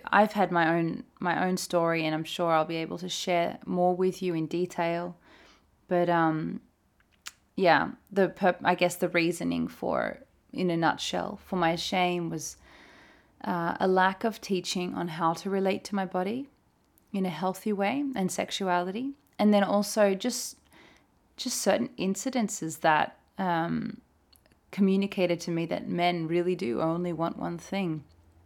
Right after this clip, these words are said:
And the men who communicated these messages to me were, of course, not, uh, not, not good, uh, examples or anything like that. Um, they were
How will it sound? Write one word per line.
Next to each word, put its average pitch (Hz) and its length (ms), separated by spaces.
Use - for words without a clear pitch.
And 190 200
the 175 100
men 175 260
who 170 100
communicated 175 640
these 165 180
messages 185 460
to - 120
me 165 160
were, 160 160
of - 180
course, 180 400
not, 185 580
uh, - 300
not, 208 420
not 202 260
good, - 300
uh, - 80
examples 185 1080
or 175 200
anything 185 480
like 160 220
that. 160 340
Um, 165 500
they 185 180
were 170 720